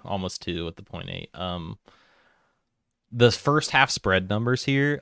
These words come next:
are kind of funny.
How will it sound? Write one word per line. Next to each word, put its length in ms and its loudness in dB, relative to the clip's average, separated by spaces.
are 580 2
kind 240 0
of 80 -2
funny. 500 -6